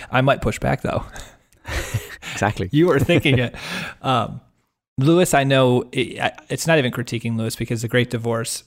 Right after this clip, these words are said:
Speaker 1: proves that Lewis thinks what I'm about to say, but I just don't think he expands it enough here. I agree. You know, he, there's, what he's saying here is he leaves it to our own will to do this, to do it on our, to our own. But I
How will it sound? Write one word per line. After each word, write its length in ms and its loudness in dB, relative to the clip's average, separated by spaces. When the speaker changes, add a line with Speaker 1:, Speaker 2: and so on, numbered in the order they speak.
Speaker 1:
proves 300 -2
that 120 -6
Lewis 260 -8
thinks 300 -4
what 180 -4
I'm 100 -4
about 420 -4
to 80 -6
say, 340 -4
but 140 -6
I 80 0
just 140 -8
don't 140 -4
think 160 -8
he 160 -6
expands 640 -4
it 120 -6
enough 380 -4
here. 300 -4
I 80 4
agree. 880 2
You 200 -8
know, 100 -4
he, 120 -4
there's, 460 0
what 120 2
he's 160 -2
saying 280 2
here 160 2
is 160 -2
he 100 -2
leaves 260 0
it 100 -8
to 80 -4
our 160 0
own 460 -2
will 480 -2
to 460 -2
do 160 4
this, 200 0
to 100 -12
do 120 0
it 80 0
on 120 0
our, 240 -4
to 140 -2
our 180 -2
own. 340 -2
But 100 2
I 300 2